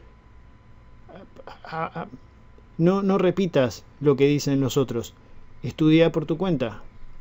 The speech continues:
Pero estudia bien, no discursos, eh, políticos. ¿Sí? Fondo Monetario Internacional es una herramienta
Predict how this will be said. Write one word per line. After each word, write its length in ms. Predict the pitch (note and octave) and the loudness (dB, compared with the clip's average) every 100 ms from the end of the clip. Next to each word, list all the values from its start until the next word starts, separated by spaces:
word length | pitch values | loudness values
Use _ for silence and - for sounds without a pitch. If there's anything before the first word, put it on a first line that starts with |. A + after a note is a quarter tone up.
| - - - - - - - - - | -16 -16 -18 -20 -20 -20 -20 -20 0
Pero 140 | D3+ C#3+ | 2 2
estudia 360 | - D3 D#3 | 2 2 4
bien, 360 | D#3+ F3+ D#3+ B2 | 4 4 2 0
no 440 | D3 D3+ E3+ D3+ B2+ - - - - - - - - | 0 2 4 2 -2 -14 -20 -20 -20 -20 -20 -20 -6
discursos, 920 | C#3 C3 - D#3+ D3+ - D3 C#3+ - - - - - - - - - - | -4 -4 2 2 2 6 6 6 0 -16 -20 -20 -20 -20 -20 -20 -20 -6
eh, 220 | C#3 B2 | -4 -2
políticos. 840 | A2+ B2+ C3+ B2 A2+ - - - - - - - - - - - | 0 0 0 -2 -8 -14 -16 -20 -20 -20 -20 -20 -20 -20 -20 -8
¿Sí? 280 | D3 D#3 D3 | -2 -2 -2
Fondo 280 | D#3 D#3+ E3+ | -2 2 2
Monetario 340 | D#3+ D3+ D3+ | 2 0 0
Internacional 400 | D3 C#3+ C3 D3+ | 0 -2 -2 -2
es 100 | C#3+ | -2
una 140 | E3 C#3+ | -2 -4
herramienta 640 | B2+ B2+ C#3+ D3 D3+ | -2 -2 -2 -2 -4